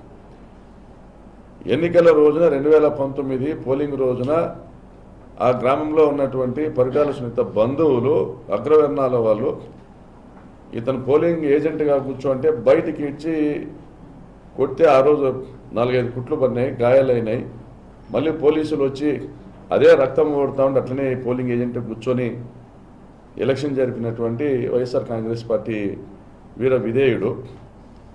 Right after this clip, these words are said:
ఇతనికి మార్కెట్ యార్డ్ వైస్ చైర్మన్ ఇచ్చాము, మండల కన్వీనర్గా ఆరేడేళ్ళు చేశాడు.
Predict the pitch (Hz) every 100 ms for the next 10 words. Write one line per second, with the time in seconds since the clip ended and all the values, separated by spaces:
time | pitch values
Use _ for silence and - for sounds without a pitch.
0 | - - 110 131 135 110 107 127 135 151
1 | 143 131 127 127 120 120 110 - 110 127
2 | 117 113 139 135 135 139 139 135 135 127
3 | 123 117 - 110 113 113 127 117 107 -
4 | 90 113